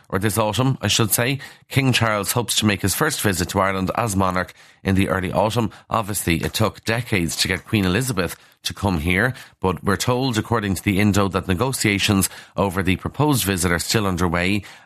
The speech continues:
and, uh, it's all a closely guarded secret between Dublin and London. Now, Charles is always over here, or had been before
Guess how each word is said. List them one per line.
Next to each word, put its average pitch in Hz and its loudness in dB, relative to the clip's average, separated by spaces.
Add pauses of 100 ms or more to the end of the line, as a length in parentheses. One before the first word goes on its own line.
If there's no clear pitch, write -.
and, 92 0
uh, 95 2
it's 87 -2
all 110 0
a 92 -4
closely 95 0
guarded 82 -2
secret 98 0
between 87 0
Dublin 90 0 (300)
and 87 -2
London. 90 0
Now, 95 0
Charles 123 0
is 90 2
always 107 0
over 85 2
here, 85 0
or 80 -2
had 104 -4
been 90 2
before 92 2